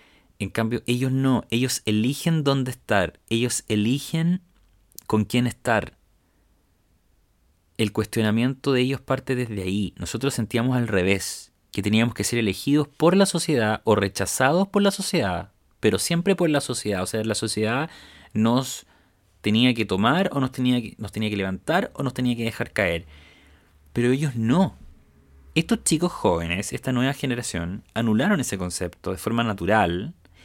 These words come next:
y construyeron su propia sociedad, su propia microsociedad.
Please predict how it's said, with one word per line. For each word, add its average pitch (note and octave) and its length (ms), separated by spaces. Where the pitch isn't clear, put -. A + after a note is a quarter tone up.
y A#2+ 100
construyeron B2 600
su G3 420
propia F#3+ 460
sociedad, F#3 600
su - 280
propia D3 300
microsociedad. E3 1040